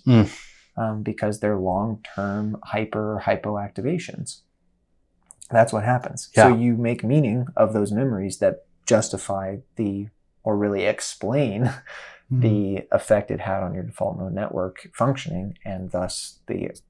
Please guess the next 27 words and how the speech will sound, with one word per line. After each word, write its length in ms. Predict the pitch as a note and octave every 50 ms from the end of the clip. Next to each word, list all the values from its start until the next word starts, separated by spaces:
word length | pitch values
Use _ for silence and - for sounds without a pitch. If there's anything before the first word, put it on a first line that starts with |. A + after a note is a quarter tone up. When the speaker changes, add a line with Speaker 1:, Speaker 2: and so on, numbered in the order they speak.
| _ _ _ -
Speaker 2:
adaptation 540 | G2+ G2 F#2+ - - - - - - -
and 80 | F2 F2
development 420 | F2+ - F2 E2 D#2+ - - - -
that 100 | - -
came 220 | - - - -
after 300 | - - - - - - -
it. 120 | - - _ _ _ _ _
Speaker 1:
Yeah. 200 | - G#2+ F#2+ - - - - _ - - - _ _ - - - - _ _ _ _ _
Yeah. 300 | A#2 G#2+ G2 F2+ F#2+ - - _ _ - - _ - - - -
Um, 380 | A2+ G#2 G2 F#2 F#2+ G2 - - _ _ _ _ -
I 100 | - A2+ G#2+
love 320 | G#2+ G#2 G#2+ G#2+ G#2 G#2
the 140 | G#2+ G#2 G2+
idea 440 | F#2+ F#2+ F#2 F#2+ G#2 G2 F#2+ F#2 F#2
of 280 | F#2 F#2 F#2 - - - -
thinking 680 | - - - G#2 G2 - - G2+ G2 F#2+ F#2+ F#2+ - _ - - - - - _ _ - _ _ _ _ _ _ _ _ _ _ _ _ _ _ - -
eventually 720 | A2 G2+ G#2+ B2 B2 C3 C3+ C3 B2 - A2 G#2+ G2+ G2 G2
you 400 | G2 G2 G2 G2 F#2+ F#2+ G2+ - - _
developed 920 | - G#2+ G2+ G2+ G#2 G2+ F#2+ G2 G2 F#2+ F2+ - - _ - - - - - _ _ _ -
this, 540 | - G#2+ G#2+ G2+ G2 - - - - - - - _ _ _ _ _ _ - - _ A#2+ A2 - _ _ _ _ _ -
this 260 | A2+ G#2 G2 - -
baseline 600 | - - G#2+ G2 G2+ G2+ - - - G#2 G2+ G2
way 160 | G2 G2 G2
of 100 | G2 G2
navigating 560 | G2 G2+ G2 F#2+ G2 G2+ G2+ G2+ G2 G2 F#2+ F#2+
the 80 | F#2
world. 440 | E2+ F2+ F#2 - - G#2+ G#2 G2